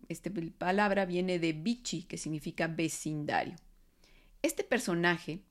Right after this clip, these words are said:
o sea, el vicomagistrado, informaba a las autoridades de las actividades de sus vecinos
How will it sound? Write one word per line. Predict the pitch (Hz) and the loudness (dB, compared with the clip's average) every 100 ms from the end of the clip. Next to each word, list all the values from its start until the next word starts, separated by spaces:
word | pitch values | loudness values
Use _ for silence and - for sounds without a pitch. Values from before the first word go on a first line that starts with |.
| _ - - - - - - | _ -20 -20 -20 -20 -18 -6
o | 151 | -4
sea, | 156 151 | 2 2
el | 156 | 2
vicomagistrado, | 156 185 226 - 170 165 208 - 143 - 147 - - - _ _ - | -2 -2 -2 0 -2 0 -2 -4 -6 -4 -4 -4 -10 -16 _ _ 0
informaba | 226 226 233 226 269 320 | 4 4 4 6 6 4
a | 285 | 2
las | 247 | 2
autoridades | 196 185 180 175 190 208 | 0 0 2 4 4 4
de | 190 | 2
las | 170 165 | 0 -2
actividades | 151 - 156 165 180 175 | -6 -4 -2 0 2 0
de | |
sus | 165 226 202 | -2 -2 -2
vecinos | 180 - 220 208 - - | -2 0 0 0 -2 -12